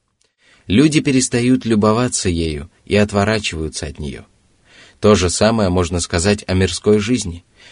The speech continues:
Человек наслаждается своей молодостью, стремится превзойти своих друзей и сверстников, зарабатывает дирхемы и динары – получает удовольствие от земных прелестей и каждый миг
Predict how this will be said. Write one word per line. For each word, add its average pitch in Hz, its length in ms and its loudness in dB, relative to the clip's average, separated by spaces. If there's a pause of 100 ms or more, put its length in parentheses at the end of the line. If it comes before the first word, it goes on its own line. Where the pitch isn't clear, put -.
(100)
Человек 95 420 0
наслаждается 98 720 0
своей 87 300 0
молодостью, 92 720 0 (200)
стремится 107 560 0
превзойти 92 520 -2
своих 90 340 -2
друзей 87 420 -2
и 95 120 -8
сверстников, 90 760 -4 (400)
зарабатывает 104 720 2
дирхемы 107 560 0
и 87 80 0
динары – 82 520 -4 (280)
получает 117 580 2
удовольствие 101 720 0
от 85 180 -4
земных 92 340 -2
прелестей 107 680 -2 (280)
и 95 120 0
каждый 87 460 0
миг 117 320 0